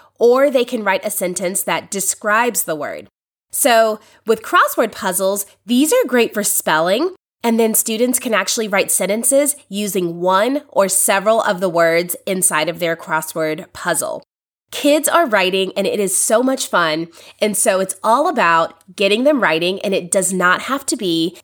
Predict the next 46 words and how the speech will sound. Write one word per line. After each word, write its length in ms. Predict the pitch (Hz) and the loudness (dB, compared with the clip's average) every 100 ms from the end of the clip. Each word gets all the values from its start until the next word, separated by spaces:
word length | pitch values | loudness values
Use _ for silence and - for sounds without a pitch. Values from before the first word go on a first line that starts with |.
| _ - | _ -8
take 300 | - 202 202 | -4 -2 0
out 220 | 247 262 | 0 0
your 100 | 277 | 0
writing 300 | 240 226 233 | 2 2 2
notebook, 520 | 214 208 208 202 202 - | 2 2 2 2 0 -6
grab 280 | 175 156 190 | 0 0 2
a 60 | 233 | -2
pencil, 520 | 208 185 - 185 175 | -2 -2 0 0 0
and 220 | 175 165 | -2 0
write 300 | 160 165 202 | 0 0 -2
on 220 | - 165 165 | -2 0 0
the 100 | 151 | 0
lined 500 | 151 151 165 160 175 | 2 2 0 -2 -4
notebook 320 | 147 156 - | -2 -4 -8
paper. 500 | - 160 117 69 - - - - | -4 -2 -2 -6 -6 -12 -20 -14
You 280 | 185 185 233 | -6 -2 0
can 160 | 294 285 | 0 0
incorporate 760 | 269 - 208 202 170 147 - - | -2 0 0 2 2 2 0 0
all 180 | 185 233 | 2 2
of 120 | 240 | 2
these 200 | 294 - | 2 2
other 300 | - 180 208 | 0 2 0
types 520 | 220 - - 165 - 185 | -2 -4 -2 -2 0 0
of 260 | 165 185 _ | 0 -2 _
writing 540 | 175 170 175 262 277 185 | -6 0 2 2 0 -2
activities 760 | - - 180 160 156 160 - - - | -6 -4 -4 0 0 0 -4 -12 -18
for 260 | - 220 233 | 0 2 4
your 160 | 277 | 2
students 460 | 277 196 165 160 175 | 0 0 2 2 0
that 120 | - | -2
do 140 | 180 | 0
not 240 | 165 214 - | 2 2 2
take 180 | 339 311 | 0 0
a 60 | |
lot 160 | 285 277 | 2 0
of 80 | 269 | 0
time, 540 | - 302 214 165 180 - - - | 2 4 4 2 -2 -8 -6 -2
but 120 | 185 | 0
it's 160 | 180 | -2
getting 300 | - 180 196 | -4 -2 2
them 180 | 254 277 | 2 2
writing, 380 | 202 185 185 190 | 2 2 0 -2
it's 160 | 165 - | -4 -4
getting 260 | 170 175 190 | -4 -2 -2
them 140 | 214 | -2
excited, 580 | 226 - 160 156 151 | -2 0 0 2 0